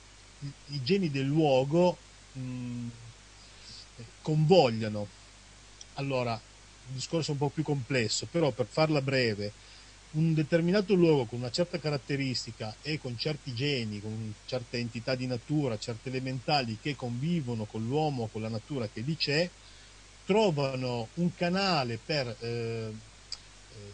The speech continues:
diciamo, comunicare con l'uomo in questi punti. E quindi c'è la doppia interazione della caratteristica geologica e quella esoterica, quindi spirituale, quindi, eh, nascosta e quindi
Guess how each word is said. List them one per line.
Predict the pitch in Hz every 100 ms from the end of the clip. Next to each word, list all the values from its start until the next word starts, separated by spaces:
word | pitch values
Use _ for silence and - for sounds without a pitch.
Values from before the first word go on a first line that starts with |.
| 110
diciamo, | 120 156 151 135
comunicare | 165 175 180 160 - 170 131 135
con | 180
l'uomo | 180 214 226 202 -
in | 185
questi | - 135 -
punti. | 110 160 127 104 - 104 - - - -
E | 147
quindi | 233 247 180 143 -
c'è | - 156
la | 139
doppia | 139 175 220 220 - - 165 143 127
interazione | 143 135 147 139 - 165 147 123 110
della | 131 135 117 104 -
caratteristica | - 131 - 170 202 - 117 107 98 -
geologica | 113 160 175 135 127 139 170 190 190 - - - - - -
e | 185
quella | 160 160 156
esoterica, | 107 - 170 139 110 101
quindi | 92 127 135
spirituale, | 110 - 107 104 127 151 120 104
quindi, | - 143 160 156 165 160 -
eh, | 107 101 107
nascosta | 127 - - 160 160 - - 185 143
e | 117
quindi | 156 143